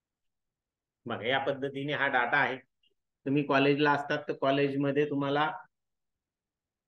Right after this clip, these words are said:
शेवटच्या वर्षी काही प्रेझेंटेशन बनवायचं असतं आणि ते प्रेझेंटेशन बनवण्यासाठी आणि त्याला मार्क पण असतात, तुम्हाला Credit point तुम्हाला दिलेले असतात.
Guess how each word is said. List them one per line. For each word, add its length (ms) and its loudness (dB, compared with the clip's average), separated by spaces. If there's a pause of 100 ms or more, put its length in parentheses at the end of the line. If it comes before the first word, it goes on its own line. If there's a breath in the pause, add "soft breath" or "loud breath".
(420)
शेवटच्या 400 4
वर्षी 360 0 (540)
काही 160 2
प्रेझेंटेशन 720 2
बनवायचं 460 0
असतं 220 -6
आणि 220 -2
ते 120 -2
प्रेझेंटेशन 760 -2 (140)
बनवण्यासाठी 840 -2 (680)
आणि 140 -4
त्याला 200 4
मार्क 380 4
पण 160 2
असतात, 260 -6
तुम्हाला 300 -16 (200)
Credit 360 -4
point 280 0
तुम्हाला 240 -2
दिलेले 300 -2
असतात. 260 -12